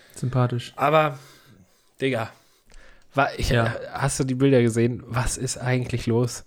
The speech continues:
Speaker 2: in, äh, fucking Amerika, Alter? Hast du
Speaker 1: Ja, da, das, ich glaub, das, äh, ist jetzt einfach so, dieses Jahr ist einfach nur ein, eine Aktion nach der anderen Aktion, so, das ist
Speaker 2: <clears throat> Ja,
Speaker 1: immer
Speaker 2: aber
Speaker 1: ganz
Speaker 2: wie das da
Speaker 1: abzuwarten, was als nächstes passiert.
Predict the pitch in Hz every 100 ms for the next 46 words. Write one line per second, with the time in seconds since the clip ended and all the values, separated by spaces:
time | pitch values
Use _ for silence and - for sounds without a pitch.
0 | - - - - _ - 120 120 120 120
1 | 117 - - 131 113 123 139 120 - 98
2 | 104 107 104 117 - - - _ _ -
3 | - - _ _ - 117 - 120 117 120
4 | - - 120 120 - 123 120 117 110 -
5 | 113 113 110 95 - - - _ _ -
6 | 123 123 113 110 - 117 107 110 107 107
7 | - - - 113 110 - 110 107 110 107
8 | 113 107 107 104 - - - _ _ _
9 | - 110 113 113 110 117 _ _ _ _
10 | _ _ _ _ _ _ _ _ - 117
11 | 120 123 82 - - 123 117 113 - 110
12 | 104 113 104 107 - 123 110 107 110 110
13 | - 107 - - 147 - - - _ _
14 | _ _ _ _ _ _ _ _ - -
15 | 127 127 117 139 - 127 120 120 107 110
16 | 120 120 - - 110 - 110 107